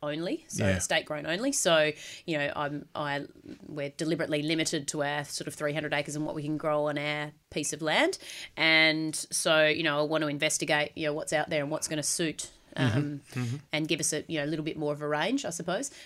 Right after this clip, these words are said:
Speaker 1: But also, I think just lifestyle-wise, um, these varieties really suit. They are slightly more savoury in style,
Speaker 2: Yeah.
Speaker 1: um, you know, with that high natural acidity, which, uh, you know,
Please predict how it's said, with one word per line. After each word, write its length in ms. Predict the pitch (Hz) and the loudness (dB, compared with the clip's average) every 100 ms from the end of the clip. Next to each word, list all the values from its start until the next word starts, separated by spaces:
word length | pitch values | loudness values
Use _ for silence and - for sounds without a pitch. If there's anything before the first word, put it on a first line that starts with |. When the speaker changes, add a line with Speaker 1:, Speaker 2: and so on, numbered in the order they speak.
| - | 0
Speaker 1:
But 80 | 247 | 2
also, 240 | 285 226 | 6 8
I 80 | 196 | 8
think 220 | 190 - | 6 4
just 180 | 165 147 | 0 2
lifestyle-wise, 1120 | 139 147 - 156 147 143 143 143 143 - - - | 2 2 2 2 2 4 2 2 2 2 0 -8
um, 240 | 143 147 | -8 -6
these 160 | 147 143 | -4 -4
varieties 600 | 147 143 143 139 - - | 0 0 0 0 -2 -2
really 220 | 156 151 | -4 0
suit. 340 | 147 - 147 - | 0 0 0 0
They 220 | 156 151 | 2 4
are 80 | 156 | 2
slightly 300 | - 214 196 | 2 2 2
more 140 | 185 | 2
savoury 440 | 165 156 175 208 202 | 4 6 6 4 2
in 80 | |
style, 580 | 185 214 190 185 185 180 - - - | 2 8 10 12 10 8 0 -12 -6
Speaker 2:
Yeah. 280 | 123 165 156 | 2 4 4
Speaker 1:
um, 220 | 147 143 - | 4 0 -2
you 160 | 160 | -2
know, 80 | 147 160 | -2 -4
with 120 | 156 | -2
that 140 | 151 | 0
high 180 | 160 151 | 2 0
natural 260 | 151 - 151 | 0 -6 -6
acidity, 380 | - 156 156 | -4 0 0
which, 160 | 151 - | 0 -4
uh, 80 | - - | -8 -8
you 180 | |
know, 60 | 139 | -8